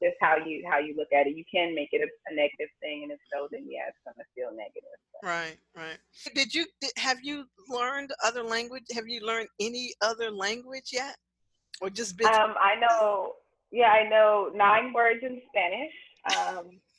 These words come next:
Speaker 1: <laughs> and a, and a few words in, in Thai, which I wanna go back to Thailand and actually do the language skills. And Vietnamese is so difficult. Even when I do try, they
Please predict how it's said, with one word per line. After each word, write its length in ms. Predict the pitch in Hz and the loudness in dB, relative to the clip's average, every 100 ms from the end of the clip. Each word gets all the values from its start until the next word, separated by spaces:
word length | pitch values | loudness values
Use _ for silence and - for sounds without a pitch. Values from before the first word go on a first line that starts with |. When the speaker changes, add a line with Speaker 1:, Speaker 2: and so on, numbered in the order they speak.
| - - _ _ _ _ | -12 -12 _ _ _ _
Speaker 1:
<laughs> 380 | 202 - - 330 320 _ _ _ _ _ _ _ - _ _ _ _ _ _ - - - - | -10 -10 -10 -10 -10 _ _ _ _ _ _ _ -20 _ _ _ _ _ _ -14 -14 -6 6
and 240 | 247 247 | 6 8
a, 200 | 240 240 - | 8 6 4
and 160 | 240 240 | 4 4
a 60 | 247 | 2
few 200 | 269 285 | 0 0
words 280 | 269 262 254 | 4 4 4
in, 180 | 247 247 - | 4 0 -2
in 160 | 226 233 | -2 0
Thai, 460 | - 202 190 185 208 | 4 6 6 4 2
which 140 | 202 | 2
I 100 | 202 | 2
wanna 180 | 202 196 | 2 -2
go 160 | 190 190 | 4 4
back 260 | 190 180 - | 6 2 0
to 60 | 185 - | -4 2
Thailand 540 | 170 - 165 165 151 | 4 2 0 -2 -4
and 80 | 156 | -2
actually 540 | 156 156 - 156 147 - | -2 -2 -10 -10 -10 -12
do 140 | 160 147 | -14 -2
the 140 | 147 143 | -2 -2
language 340 | 147 135 131 _ | -8 -8 -10 _
skills. 300 | _ 147 143 151 | _ -4 -4 -6
And 140 | 147 147 _ - - _ | -10 -12 _ -20 -20 _
Vietnamese 680 | 233 190 185 185 175 175 175 - | -4 0 -2 -2 -6 -8 -10 -8
is 120 | 160 - _ - | -10 -10 _ 4
so 540 | 180 165 156 156 151 _ | 6 6 2 -2 -10 _
difficult. 480 | 170 - 151 143 143 - | -4 -4 -8 -6 -6 -6
Even 200 | 175 170 | -8 -2
when 100 | 160 | 0
I 100 | 156 | 0
do 140 | 160 170 | -4 -8
try, 300 | - 156 143 | 0 2 4
they 160 | 151 147 | 2 0